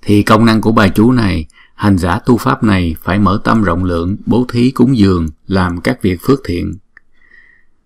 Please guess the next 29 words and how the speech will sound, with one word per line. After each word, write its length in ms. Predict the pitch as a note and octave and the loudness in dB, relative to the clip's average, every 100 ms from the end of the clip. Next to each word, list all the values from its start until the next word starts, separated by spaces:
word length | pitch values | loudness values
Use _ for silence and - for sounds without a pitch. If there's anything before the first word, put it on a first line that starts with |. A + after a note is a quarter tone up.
| _ _ _ _ - | _ _ _ _ 0
Thứ 140 | B2+ | 4
nữa 240 | B2 F#2+ A2+ | 4 4 0
là 300 | A2 F2 F2 | 0 0 0
nhận 240 | E2+ G2 | 0 0
được 160 | F#2 - | 0 -2
sự 180 | F#2 | -4
che 200 | F#2 G#2+ | 0 0
chở 360 | G2+ E2+ F2 A#2+ | 0 -2 -4 -4
và 140 | A#2+ | -4
giúp 180 | F2+ A2 - | -4 -4 -6
đỡ 200 | F2 G2 | -6 -6
của 220 | - G2+ | -4 -4
Hắc 240 | G2 - - | -4 -6 -4
Thần 220 | G2 F2+ | -4 -2
Tài. 420 | F#2 F2 E2 D#2+ _ _ _ _ _ _ - | -2 -2 -4 -8 _ _ _ _ _ _ -4
Kế 140 | A2 | -2
tiếp 240 | - B2+ - | 2 2 2
là 140 | G2 | 0
mang 220 | F#2 G2+ G2 | 2 2 0
lại 240 | E2+ E2+ | 0 -4
tiền 280 | F#2+ F2 E2 | -2 -2 -2
của 320 | E2+ E2 G#2+ - | -4 -4 -4 -6
thịnh 160 | F2+ F#2 | -6 -4
vượng. 380 | F2+ E2 E2+ F2+ _ _ _ _ _ _ | -2 -2 -4 -10 _ _ _ _ _ _
Kế 160 | - B2 | 2 4
nữa 360 | G#2+ F2+ G#2+ C3+ | 4 2 -2 -4
là 280 | G2 F2 E2+ | -2 -2 -2
đẩy 200 | E2 G#2+ | -2 -2
xa 380 | - A2 G#2 | -2 -2 -2